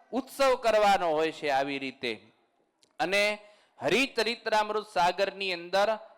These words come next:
એવી વાત લખી છે કે આજના દિવસે કેટલાક નાના નાના બાળકો હરિભક્તોના ફટાકડા ફોડતા હતા હો.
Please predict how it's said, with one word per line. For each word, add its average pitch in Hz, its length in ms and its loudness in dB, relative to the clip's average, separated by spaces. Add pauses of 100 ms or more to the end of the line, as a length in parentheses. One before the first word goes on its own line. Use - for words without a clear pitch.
(180)
એવી 233 340 0
વાત 190 360 0
લખી 180 360 -6
છે 202 360 -2 (400)
કે 196 500 0 (280)
આજના 190 440 2
દિવસે 196 680 -4 (680)
કેટલાક 208 600 0 (200)
નાના 180 420 0
નાના 185 400 0
બાળકો 175 680 0
હરિભક્તોના 185 1080 -4 (560)
ફટાકડા 247 500 2
ફોડતા 156 420 -4
હતા 143 220 -2
હો. 185 240 -4